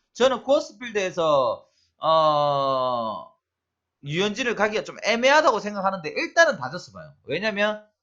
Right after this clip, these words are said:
어, 콜로라도가 지금 타선이 어제도 제가 봤는데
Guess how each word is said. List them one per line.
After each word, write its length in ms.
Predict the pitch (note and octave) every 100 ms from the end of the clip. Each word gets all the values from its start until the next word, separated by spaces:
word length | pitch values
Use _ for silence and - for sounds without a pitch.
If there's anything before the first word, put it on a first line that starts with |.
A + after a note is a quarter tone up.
| _ _
어, 400 | C3+ C3+ C3 C3
콜로라도가 580 | G#3 A3 C4+ B3+ G#3+ G3+
지금 720 | F3 E3+ F3 E3+ D#3 C#3 D3 _ _ _
타선이 640 | - D4 D4+ D#4 B3+ F#3 D3
어제도 380 | - C#4+ D4+ G#3+
제가 260 | D3 D#3+ -
봤는데 720 | B2+ F#3+ F#3 C3 A#2+ F2 D2